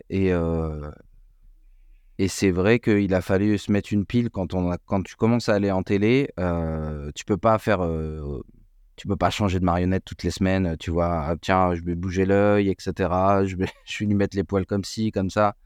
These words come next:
Et puis la voix, je vais la faire un peu plus aiguë cette fois-ci, puis la, la semaine prochaine, on verra. Il faut que les gens, ils puissent identifier, euh, le, le personnage assez rapidement. Donc, euh,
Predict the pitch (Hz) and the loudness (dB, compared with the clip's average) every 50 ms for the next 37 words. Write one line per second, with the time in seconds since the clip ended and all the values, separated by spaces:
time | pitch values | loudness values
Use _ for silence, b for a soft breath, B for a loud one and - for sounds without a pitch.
0 | - _ _ _ _ _ - 113 101 - 113 110 110 104 107 110 107 98 104 110 | -20 _ _ _ _ _ -6 -4 -2 0 2 2 4 4 4 4 2 2 2 4
1 | 113 113 120 113 101 104 98 101 98 - 104 92 98 95 107 101 - - 110 101 | 4 4 4 4 2 2 2 2 2 2 0 0 2 0 0 -4 -4 -6 -4 -4
2 | 101 107 101 110 101 - - 98 - - 104 98 - - 117 117 107 - 92 90 | -4 -4 -4 -6 -6 -6 -6 -6 -2 -2 -2 -2 0 -2 -4 -2 -2 0 0 0
3 | 90 85 85 92 87 - 101 95 - - 95 - - 107 104 98 92 85 87 80 | 0 0 0 -2 -2 -2 -4 -4 -2 -2 -4 -2 0 0 0 0 0 -2 0 0
4 | 90 110 120 - _ _ _ _ _ _ _ _ _ _ 92 - 104 95 - 104 | 0 0 -2 -2 _ _ _ _ _ _ _ _ _ _ -8 -8 -8 -4 0 2
5 | 104 104 110 117 120 107 - - 104 95 - - 98 104 98 95 - - 98 - | 2 4 4 2 2 0 -2 -6 -10 -10 -10 -6 -2 -2 -2 -2 -2 -6 -10 -6
6 | - - 107 107 107 98 87 85 78 78 73 - 80 82 - _ _ _ - - | -2 0 2 4 4 4 2 0 -2 -2 -4 -6 -10 -12 -14 _ _ _ -20 -20
7 | _ - 101 101 98 98 98 85 - 95 - - - 101 101 104 101 92 95 85 | _ -4 -2 0 2 2 2 2 0 -2 -2 -2 0 2 2 2 0 0 -2 -2
8 | - - 87 85 87 - - 113 107 107 113 127 - 135 123 95 92 92 87 - | 0 0 0 0 0 -2 -2 0 0 2 2 2 0 -2 -2 -2 0 -2 -2 0
9 | - 87 85 85 82 82 82 | 0 0 2 2 0 -2 -4